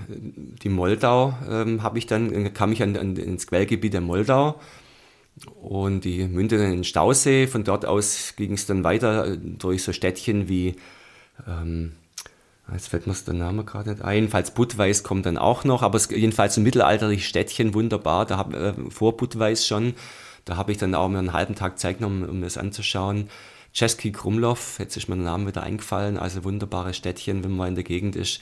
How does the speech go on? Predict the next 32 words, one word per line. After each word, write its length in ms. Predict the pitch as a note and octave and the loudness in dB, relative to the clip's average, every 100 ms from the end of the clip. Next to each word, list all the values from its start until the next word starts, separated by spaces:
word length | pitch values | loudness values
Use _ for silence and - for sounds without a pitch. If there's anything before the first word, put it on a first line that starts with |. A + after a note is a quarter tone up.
| - - - - - - _ - - | -12 -20 -20 -20 -20 -20 _ -10 -8
sollte 300 | - F#2+ G2 | -4 -4 -2
man 80 | F#2+ | -4
vorbei. 280 | F#2 F2 F#2+ | -4 0 2
In 120 | A2+ | 2
Budweis 520 | C3 C3 A#2+ B2 B2+ | 0 0 4 4 2
hatte 180 | A2 A2 | 0 0
ich 120 | A#2 - | 0 0
eine, 320 | G#2+ G#2+ G#2 - - - _ - - | 2 2 -2 -8 -20 -20 _ -18 -8
ähm, 400 | F#2+ F2 F2+ F#2 | -4 0 0 0
meine 200 | F2+ F#2 | 0 0
erste 360 | G2+ - G#2 F#2 | 0 0 -2 0
Warm 220 | F2+ F#2 | 0 0
Showers 500 | - D#2 A2+ C3+ - | 0 2 4 2 0
Übernachtung, 800 | F2 F2+ D#2+ D#2 - A2 A#2 A#2+ | -4 -2 -2 -4 -4 -2 0 -2
muss 180 | G2 G#2 | -2 -6
ich 80 | |
vielleicht 260 | - F#2+ F#2 | -4 -4 -2
mal 100 | G2 | -4
kurz 220 | - - | -6 -8
erläutern. 580 | - D#2+ F#2 - A#2+ B2 - - - - - - - | -4 -2 -2 0 0 0 -4 -20 -20 -20 -20 -18 -6
Warm 320 | E2+ F#2+ G#2+ | 0 2 2
Showers 540 | - F#2+ G2 B2 A#2+ | 2 2 4 2 0
ist 200 | G#2 - | -2 -2
eine 100 | F#2+ | -2
Internetplattform, 1040 | G2 B2 A2 - G2+ G2+ - G#2+ A2 A#2 G#2+ | 0 0 0 0 -2 -2 0 2 2 2 -2
das 180 | F#2 | -6
ist 140 | F#2+ - | -6 -4
quasi 340 | F2+ F#2 G#2 | 0 0 0
das 180 | F#2+ - | -4 -4
Couchsurfing 800 | - F#2+ - - G2 G2 G#2 G#2 | -4 -2 -2 -2 -2 -2 -2 -2
für 160 | G2+ G2+ | -2 -6
Tourenradler. 880 | - A#2 G#2+ E2 D#2 D#2+ D#2+ D2+ | 0 2 2 0 0 0 -2 -6